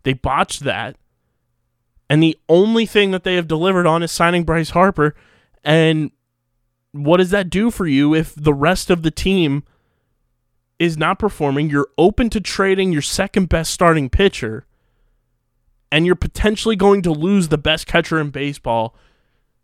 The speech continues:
to free agent. If, if they end up trading Zach Wheeler and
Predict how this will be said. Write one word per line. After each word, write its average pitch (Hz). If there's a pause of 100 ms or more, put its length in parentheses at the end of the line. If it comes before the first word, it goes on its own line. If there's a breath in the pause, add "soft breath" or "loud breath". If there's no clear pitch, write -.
to 156
free 143
agent. 120
If, 170
if 170
they 202
end 247
up -
trading 175
Zach 139
Wheeler 156 (680)
and 170